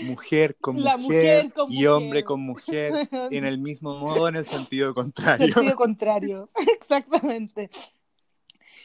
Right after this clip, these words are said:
Speaker 2: En estos tiempos tan inciertos y soberbios, esta es una invitación a contagiarse de amor sin prisa, sin pausa, no exenta de drama, pero que de una u otra forma te tocará.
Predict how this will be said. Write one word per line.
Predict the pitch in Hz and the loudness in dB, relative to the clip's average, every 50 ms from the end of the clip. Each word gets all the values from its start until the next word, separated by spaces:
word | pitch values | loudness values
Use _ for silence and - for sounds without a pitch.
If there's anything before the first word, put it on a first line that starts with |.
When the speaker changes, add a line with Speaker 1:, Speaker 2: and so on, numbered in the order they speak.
| _ _ - | _ _ -4
Speaker 2:
En | 254 254 | -2 -2
estos | 285 277 - 277 - | -2 -4 -6 -8 -6
tiempos | - 285 277 226 254 - | -4 -4 -4 -4 -4 -2
tan | - 240 233 | -2 0 0
inciertos | 233 208 - - 285 294 285 - 240 - | -2 -4 -4 -2 0 0 0 -2 -6 -14
y | - | -12
soberbios, | - - 214 208 214 220 208 196 190 180 180 185 - - _ _ _ _ _ _ | -10 -8 -6 -4 -4 -6 -6 -8 -10 -12 -12 -14 -16 -20 _ _ _ _ _ _
esta | - 285 285 330 | -2 -2 0 -2
es | - | -2
una | 330 311 | -2 -2
invitación | 302 302 302 - 269 - - 294 311 | -2 0 0 0 0 0 -2 -2 -2
a | 302 | -2
contagiarse | 302 285 269 - 247 - - 302 311 302 - - 247 220 | -2 -2 -2 -2 -4 -2 0 0 0 0 0 -2 -4 -4
de | 214 | -4
amor | 202 196 202 214 196 | -4 -4 -6 -8 -8
sin | - - 202 196 | -8 -8 -8 -8
prisa, | - - 214 226 202 - - 170 | -6 -2 -2 -2 -2 -4 -6 -8
sin | - 202 190 185 | -6 -6 -6 0
pausa, | - - 208 202 196 170 - - 175 160 - _ _ - - - _ | 2 4 4 4 4 0 -4 -6 -6 -6 -8 _ _ -20 -20 -8 _
no | - 220 233 | 2 4 6
exenta | 240 226 - - - 233 220 214 214 220 202 | 4 4 2 0 0 0 0 2 2 0 0
de | 196 196 190 | 0 -2 -2
drama, | 202 202 214 214 196 180 165 156 - _ _ _ _ _ _ | 0 0 0 0 0 -4 -8 -12 -14 _ _ _ _ _ _
pero | - 214 202 196 | -6 -4 -4 -4
que | - 196 185 | -2 -4 -4
de | 180 175 | -4 -4
una | 175 185 180 180 | -6 -8 -8 -8
u | 180 180 | -8 -8
otra | 185 180 185 175 | -8 -8 -10 -12
forma | - - 254 262 254 254 254 262 254 | -6 -2 0 0 0 0 0 -2 -2
te | - 226 | -2 -4
tocará. | - - 202 - - 185 175 170 170 160 160 | -6 -8 -8 -8 -6 -6 -6 -6 -8 -10 -12